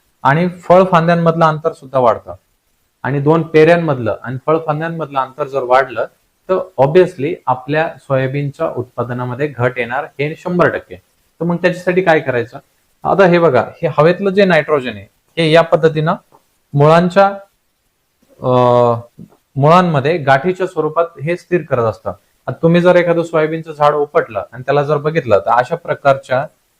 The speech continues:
सोयाबीनच्या मुळांवर गाठी आढळून येतात. आता ह्या गाठी कशाच्या आहेत? ह्या गाठी दुसऱ्या कशाच्या नसून ह्या सूत्रकृमीच्या गाठी नाहीये, ह्या गाठी आहेत नायट्रोजनच्या. मग आता नायट्रोजन एवढ्या मोठ्या प्रमाणात जर या ठिकाणी उपलब्ध आहे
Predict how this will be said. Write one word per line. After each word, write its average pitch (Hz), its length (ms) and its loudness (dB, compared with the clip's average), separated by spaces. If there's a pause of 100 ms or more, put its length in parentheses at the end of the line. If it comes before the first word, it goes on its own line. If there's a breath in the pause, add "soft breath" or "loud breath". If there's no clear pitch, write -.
सोयाबीनच्या 143 840 0
मुळांवर 131 600 2 (120)
गाठी 120 360 0
आढळून 123 500 -4
येतात. 98 260 -6 (460)
आता 127 180 -4
ह्या 151 120 4
गाठी 147 280 4
कशाच्या 160 400 0
आहेत? 175 140 4
ह्या 139 200 0
गाठी 143 520 -2
दुसऱ्या 143 320 -8
कशाच्या 139 400 -10
नसून 147 340 -6 (400)
ह्या 131 100 -2
सूत्रकृमीच्या 156 920 0
गाठी 143 320 2
नाहीये, 151 300 -2
ह्या - 440 -6
गाठी 135 240 2
आहेत 143 260 2 (200)
नायट्रोजनच्या. 120 640 -4 (460)
मग 147 140 2
आता 156 320 4
नायट्रोजन 165 600 2
एवढ्या 135 320 2
मोठ्या 175 220 -2
प्रमाणात 151 420 -2
जर 147 220 0
या 143 100 2
ठिकाणी 131 320 -6
उपलब्ध 123 400 -6
आहे 123 300 2